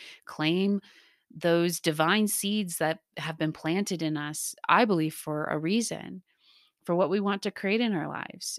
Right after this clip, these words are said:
and then actually show up and do the work <laughs> to create it, which often involves, you know, looking at our beliefs and looking at where we hold ourselves back, looking at some of our past experiences, but all from the perspective of you are already worthy for everything you want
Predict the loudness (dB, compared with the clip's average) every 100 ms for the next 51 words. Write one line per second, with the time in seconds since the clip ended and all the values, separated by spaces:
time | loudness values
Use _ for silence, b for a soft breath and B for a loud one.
0 | -2 6 8 8 6 4 2 4 4 4
1 | 2 0 0 0 0 0 0 -4 0 2
2 | 2 -10 -16 -18 2 2 2 -2 0 0
3 | 0 0 2 0 2 2 2 0 -4 -4
4 | -4 -4 -6 -8 B B B -2 -2 2
5 | 2 2 0 -2 0 0 0 0 0 -2
6 | -6 -6 -4 -2 -2 -6 -14 _ -14 -6
7 | 0 2 6 6 8 4 2 0 -4 -6
8 | -6 -2 0 0 0 4 4 4 2 0
9 | -2 -6 -8 -6 -6 -8 -8 -6 -4 -4
10 | -2 -2 0 2 4 2 -2 -8 -6 -4
11 | -2 -4 0 -2 -2 -12 -12 -10 -8 -8
12 | -8 -6 -6 -8 -12 B B B 4 8
13 | 8 6 2 0 -2 -4 0 -2 0 -4
14 | -2 -4 -2 -2 2 2 2 2 0 -2
15 | -4 -4 -4 -4 -4 -2 0 -2 -4 -4
16 | -2 -4 -2 -2 -2 -6